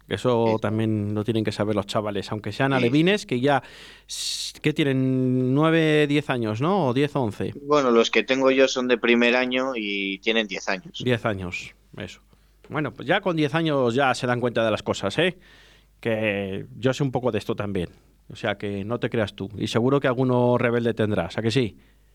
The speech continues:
Speaker 2: Sí, bueno, algún, siempre hay algún, algún chava-, algún chavalín que da más guerra, pero
Speaker 1: Da
Speaker 2: bueno,
Speaker 1: más guerra, que, o que
Speaker 2: no,
Speaker 1: de-, o que
Speaker 2: no
Speaker 1: destaca,
Speaker 2: son muy,
Speaker 1: o que destaca
Speaker 2: no son
Speaker 1: más.
Speaker 2: muy revoltosos.
Speaker 1: Bueno, pues bien, eso lo llevas bien, Rubén.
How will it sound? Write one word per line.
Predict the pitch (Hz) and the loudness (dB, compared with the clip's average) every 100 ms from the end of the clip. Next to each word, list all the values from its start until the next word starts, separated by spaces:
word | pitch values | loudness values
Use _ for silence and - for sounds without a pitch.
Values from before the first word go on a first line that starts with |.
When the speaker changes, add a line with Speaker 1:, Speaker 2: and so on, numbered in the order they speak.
| _ _ | _ _
Speaker 2:
Sí, | - 101 | -6 0
bueno, | 104 98 | 0 2
algún, | 92 101 107 95 | 0 0 0 -2
siempre | - 113 117 107 | -4 -2 2 4
hay | 107 | 4
algún, | 104 104 107 107 98 - _ _ _ - | 2 0 -6 -8 -12 -20 _ _ _ -6
algún | 104 107 110 113 | 0 2 2 0
chava-, | 107 104 110 | 0 0 0
algún | - 104 104 104 110 | -2 -2 -2 -4 -4
chavalín | 110 101 104 107 | 0 2 2 0
que | 101 | 2
da | 104 | 2
más | 101 95 | 2 0
guerra, | 107 110 101 | 0 0 0
pero | - 90 | -2 -4
Speaker 1:
Da | |
Speaker 2:
bueno, | 92 95 | -2 -2
Speaker 1:
más | 92 | -4
guerra, | 107 110 | -2 -2
que, | 104 | 0
o | 110 | 0
que | 107 | 2
Speaker 2:
no, | 107 | 4
Speaker 1:
de-, | 104 104 | 4 2
o | 98 | 2
que | 120 | 2
Speaker 2:
no | |
Speaker 1:
destaca, | 113 131 123 | 4 4 4
Speaker 2:
son | |
muy, | 110 107 101 95 | 4 2 2 -2
Speaker 1:
o | - | -10
que | 113 | -10
destaca | 110 135 | -6 0
Speaker 2:
no | 117 | 2
son | 113 117 | 4 4
Speaker 1:
más. | 110 | 4
Speaker 2:
muy | |
revoltosos. | 98 95 90 87 90 90 - - - | 2 2 0 -4 -6 -8 -10 -14 -12
Speaker 1:
Bueno, | 92 101 - | -12 -12 -10
pues | 95 107 | -6 -2
bien, | 104 | -2
eso | 104 - | -2 0
lo | 113 | 2
llevas | 110 104 98 | 4 2 2
bien, | 92 | 2
Rubén. | 101 107 85 | 2 2 0